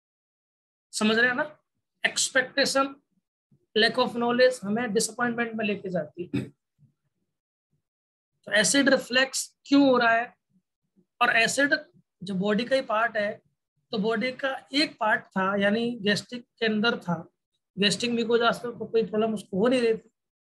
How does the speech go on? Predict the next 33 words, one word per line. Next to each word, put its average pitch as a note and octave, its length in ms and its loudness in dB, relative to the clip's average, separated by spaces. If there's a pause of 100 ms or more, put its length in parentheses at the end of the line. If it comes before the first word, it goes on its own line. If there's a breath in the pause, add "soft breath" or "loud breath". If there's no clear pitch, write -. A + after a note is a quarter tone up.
(640)
तो G3+ 60 -6
फिर C4+ 140 0
ये D4 400 4
esophagus E4+ 440 0
को C4 220 -4
जला G3 200 2
रहा F3 80 4
है? F3 60 2
भाई, A#3+ 140 2
हमारा F#3+ 260 2
ही B3 60 2
तो A#3+ 100 -2
पार्ट D4+ 300 2
है, C3+ 220 -8 (840)
हमारा F#3+ 260 2
ही D4 120 2
part F#3+ 360 -4
है, C4+ 100 0
हमारी A#3+ 320 -4
body A#3 320 -4
के A3 80 -6
अंदर G#3+ 280 -4
है, C4 40 4
हमें G#3+ 240 -2
ही D#4+ 60 -4
problem C4+ 280 2
कर C4 160 -6
रहा C4+ 100 -8
है, C4 60 -14 (220)
ये C#4+ 100 0
क्या C#4 140 2
बात G3 260 -4
हुई? E3 120 -12